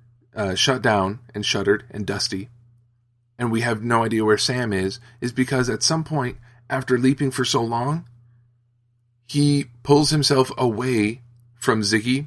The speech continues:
and the entire Project Quantum Leap, and he's doing this on his own now. He has evolved to a level that allows him to seek out a situation that requires correcting.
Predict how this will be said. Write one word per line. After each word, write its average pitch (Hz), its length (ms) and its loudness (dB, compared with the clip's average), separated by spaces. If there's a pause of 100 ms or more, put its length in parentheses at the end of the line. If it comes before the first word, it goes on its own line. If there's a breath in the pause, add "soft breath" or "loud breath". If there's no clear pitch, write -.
(160)
and 113 120 -4
the 110 80 0
entire 120 260 -2
Project 117 320 0
Quantum 113 240 0
Leap, 117 260 -2
and 113 160 -4
he's 160 220 0
doing 147 220 4
this 123 140 2
on 120 120 -4
his 101 140 0
own 104 240 0
now. - 260 -6 (720)
He 156 160 4
has 131 320 4
evolved 117 800 2 (1300)
to 139 200 6
a - 20 8
level 117 540 -2 (400)
that 123 140 -2
allows 123 460 0
him 117 400 -2 (680)
to 113 320 0
seek - 400 0
out 110 360 -4 (840)
a 123 80 0
situation 117 680 0
that 107 160 -2
requires 101 640 0
correcting. - 580 -2